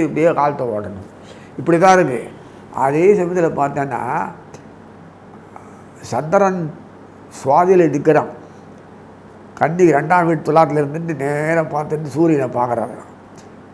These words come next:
கன்னியினுடைய எட்டாம் வீட்டுல நட-, கூத்து நடக்கிறது.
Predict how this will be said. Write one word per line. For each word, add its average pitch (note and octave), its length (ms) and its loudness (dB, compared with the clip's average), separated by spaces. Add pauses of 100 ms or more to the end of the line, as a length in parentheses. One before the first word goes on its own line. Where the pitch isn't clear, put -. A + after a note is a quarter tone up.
(200)
கன்னியினுடைய E3+ 600 2 (1600)
எட்டாம் G3+ 360 4
வீட்டுல D3 280 4 (300)
நட-, D3 220 -4
கூத்து E3+ 280 0
நடக்கிறது. C3 420 -2